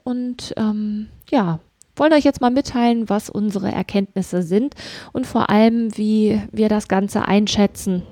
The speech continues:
Also nicht, wir möchten nicht nur das Frauenbild darstellen, sondern wie immer geht es natürlich auch darum, was damit gemacht wird. Also das eine ist die Realität, das andere ist die Realität,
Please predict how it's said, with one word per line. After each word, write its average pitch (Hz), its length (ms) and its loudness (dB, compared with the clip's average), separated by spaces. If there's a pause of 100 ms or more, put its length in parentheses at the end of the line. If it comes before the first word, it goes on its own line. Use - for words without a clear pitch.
(120)
Also 202 220 0
nicht, 214 380 0
wir 220 100 0
möchten 247 360 0
nicht 254 260 -2
nur 233 320 2 (1800)
das 240 220 2
Frauenbild 233 600 2
darstellen, 285 680 2
sondern 233 560 0 (480)
wie 240 380 4
immer 285 340 2
geht 269 220 0
es 247 160 -4
natürlich 262 560 0
auch 220 180 -2
darum, 226 560 2
was - 540 0 (340)
damit 208 480 -2
gemacht 202 500 -2
wird. 190 340 0 (120)
Also 196 180 -4
das 190 120 -4
eine 208 260 2
ist - 160 -4
die 196 80 0
Realität, 196 720 4
das 208 140 -2
andere 196 320 -2
ist - 220 -6
die 202 80 0
Realität, 190 680 4